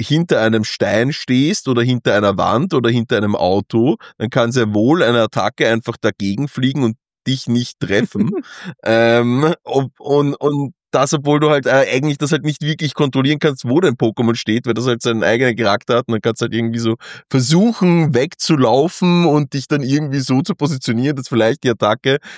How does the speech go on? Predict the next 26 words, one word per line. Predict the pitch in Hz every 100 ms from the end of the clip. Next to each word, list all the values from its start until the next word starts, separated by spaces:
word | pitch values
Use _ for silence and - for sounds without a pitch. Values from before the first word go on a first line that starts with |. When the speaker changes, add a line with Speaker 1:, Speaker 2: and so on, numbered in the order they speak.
| -
Speaker 1:
in | - 120
einen | 120 120
Laternenpfahl | 120 107 117 139 127 120 131 117 -
sch-, | - -
fliegt, | - 131 147 -
anstatt | 131 - 123 -
dich | 139
zu | 139
treffen | 113 107 131 147 143 147
und | 104 120 123 117
dann | 113 123
wieder | 123 123
vorgehen | - 110 123 135 127
und | 117
deine | 101 131
Attacke | 139 123 131
machen. | 127 117 - - - -
Aber | - 117
so | 123
richtig | 113 165 - 180 156
kontrollieren | - 143 131 123 120 147 127
lässt | 110 120
sich | - 123
das | 120 107
halt | 110 95
nicht. | 98 95 120 170 -